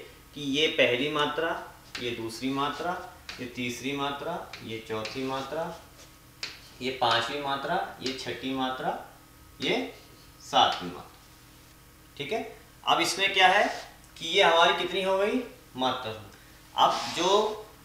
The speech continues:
हमारी परंपरा रही है कि उसके हिसाब से सम हमेशा कहाँ पर होता है, यहाँ पर पहली मात्रा पर। लेकिन यहाँ रूपक ताल में कुछ विद्वानों का ये है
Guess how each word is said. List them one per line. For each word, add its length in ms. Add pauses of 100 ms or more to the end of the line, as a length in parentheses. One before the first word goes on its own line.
(240)
हमारी 320
परंपरा 440
रही 260
है 300
कि 80
उसके 260
हिसाब 300
से 120
सम 320
हमेशा 320
कहाँ 240
पर 180
होता 260
है, 140
यहाँ 200
पर 160 (1200)
पहली 240
मात्रा 360
पर। 260 (520)
लेकिन 480 (540)
यहाँ 440
रूपक 360
ताल 200
में 480 (480)
कुछ 180
विद्वानों 420
का 120
ये 200
है 200